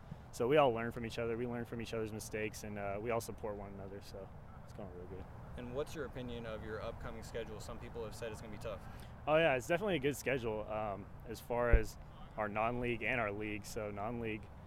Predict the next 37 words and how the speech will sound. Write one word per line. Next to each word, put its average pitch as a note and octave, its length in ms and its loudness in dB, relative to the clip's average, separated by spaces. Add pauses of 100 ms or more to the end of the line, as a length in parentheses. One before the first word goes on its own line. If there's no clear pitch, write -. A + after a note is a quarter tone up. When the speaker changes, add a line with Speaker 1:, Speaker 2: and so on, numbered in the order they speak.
(220)
Speaker 1:
obviously G#2 320 -2
we G#2+ 80 0
have G2+ 160 0
two A2+ 200 -2
really G#2+ 240 0
tough A#2 260 0
games, A2+ 460 -4 (400)
and G2+ 140 -4
then, G#2 220 0
uh, - 20 2
our G#2 320 2
league A2+ 220 0
schedule, A2 360 0
we A2 120 -2
have, G#2+ 260 2 (300)
you A2 80 8
know, G#2+ 100 4
three A2+ 260 2
or A2 60 6
four A2 220 4
teams A#2 300 0
that G#2+ 120 0
are, G2+ 240 0
I - 20 -6
think, G#2 280 -6
rank-, G2+ 160 -6 (100)
three C3 160 -2
teams A#2+ 260 -4
ranked A2+ 200 -4
in, A#2+ 60 -4
like, G#2 120 -4
the G2 80 -10
t-, - 180 -10
preseason G#2+ 380 -4
top G#2+ 220 0
ten. G#2+ 260 -2
Speaker 2:
Mm-hmm. - 220 -12